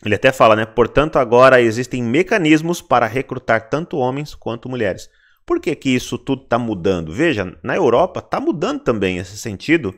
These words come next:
de convocar mulheres. De países onde não era obrigatório o serviço militar, vai ser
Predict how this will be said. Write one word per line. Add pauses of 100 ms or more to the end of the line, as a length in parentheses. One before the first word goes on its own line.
de (100)
convocar
mulheres. (260)
De
países
onde
não
era
obrigatório
o
serviço
militar, (120)
vai
ser